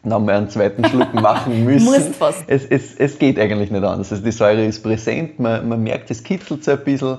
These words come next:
Speaker 2: Genau.
Speaker 1: Wunderbar.
Speaker 2: Ich finde auch voll super. Kohlensäure ist definitiv intensiv, er ist recht spritzig eigentlich.
Speaker 1: Ich finde, die Kohlensäure ist vor allem, äh, zu Beginn sehr intensiv. Die ist,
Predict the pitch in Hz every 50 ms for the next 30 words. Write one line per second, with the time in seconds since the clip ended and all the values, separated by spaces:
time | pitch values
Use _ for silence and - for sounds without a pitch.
0 | - - - 196 185 180 175 180 185 185 - - _ _ _ _ _ 113 107 110
1 | 110 101 92 95 90 - 92 92 90 90 - - _ _ _ _ _ _ _ -
2 | 226 - 220 190 175 175 175 185 185 190 196 - 185 180 180 170 - - - 208
3 | 202 - - 226 226 226 208 196 208 208 - 226 220 - 240 226 - 214 208 220
4 | 226 220 220 226 226 226 - - 262 254 254 247 247 240 247 - - 226 233 220
5 | - - 247 247 - - - - 220 220 - - - 214 - - 185 190 208 208
6 | 202 196 202 190 135 139 170 175 170 165 156 160 151 156 156 147 135 - - 147
7 | 147 151 143 127 127 131 131 131 - - 117 120 123 123 113 117 - 117 117 113
8 | 113 113 117 110 127 117 131 151 151 135 - - 82 92 92 - - 92 90 -
9 | 90 87 - - 104 110 107 110 - - -